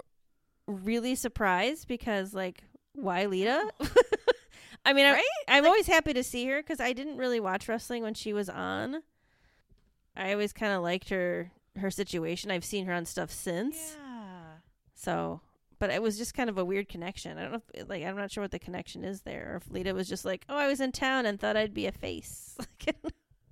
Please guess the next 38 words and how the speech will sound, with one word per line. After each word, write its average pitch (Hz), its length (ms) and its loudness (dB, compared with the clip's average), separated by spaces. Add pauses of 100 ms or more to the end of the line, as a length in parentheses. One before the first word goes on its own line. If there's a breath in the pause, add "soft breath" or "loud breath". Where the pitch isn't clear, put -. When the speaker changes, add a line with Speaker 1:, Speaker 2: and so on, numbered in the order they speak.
(140)
Speaker 2:
It's - 0 - (120)
like, 214 80 -20
"Do 247 80 -14
you 269 200 -12
live 240 220 -2
in 359 140 -8
Orlando? 254 580 0 (380)
Like, 262 200 0
what's 285 300 -4
Speaker 1:
She - 80 -14
Speaker 2:
going - 320 -2
Speaker 1:
might. 453 140 -2 (120)
Speaker 2:
on 226 120 -6
here?" 180 500 -8 (960 soft breath)
I 233 180 -6
was 381 160 -10
happy 302 360 -10
to 370 100 -14
see 233 280 -12
her. 262 240 -6 (120)
Um, 214 420 -2
I'm 226 240 -8
curious, 285 680 -8
is 269 160 -14
she - 260 -14
gonna 262 220 -8
be 254 100 -10
back 240 380 -2
around? 269 580 -2
Like, 277 160 -2
is 285 80 -6
she 285 160 -8
looking 262 240 -6
to 269 80 -12
do 277 140 -10
some 302 120 -14
more 262 160 -4
wrestling, 254 380 -2